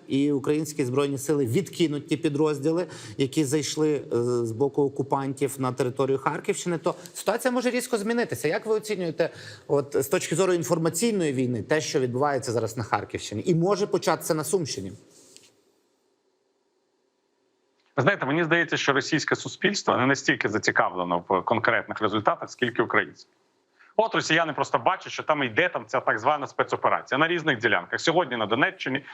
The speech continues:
Speaker 2: завтра на Харківщині, післязавтра на Сумщині. Командуванню краще відомо, де що робити.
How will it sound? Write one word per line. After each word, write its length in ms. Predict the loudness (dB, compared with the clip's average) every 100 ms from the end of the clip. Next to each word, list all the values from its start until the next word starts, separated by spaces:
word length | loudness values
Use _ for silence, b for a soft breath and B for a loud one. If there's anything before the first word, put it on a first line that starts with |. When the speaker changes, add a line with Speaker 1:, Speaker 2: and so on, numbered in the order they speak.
| B 0
Speaker 2:
завтра 380 | 2 2 -4
на 80 | -4
Харківщині, 600 | 2 0 0 -6 -6 -6
післязавтра 600 | -4 0 2 2 0 -2
на 100 | -4
Сумщині. 520 | 0 -2 0 0 0 -2 B B
Командуванню 680 | 2 4 0 -2 -2 0 0
краще 480 | 2 2 0 -2 -2
відомо, 440 | 0 2 2 2
де 200 | 2 0
що 240 | 0 0
робити. 520 | 2 2 -2 -4 -8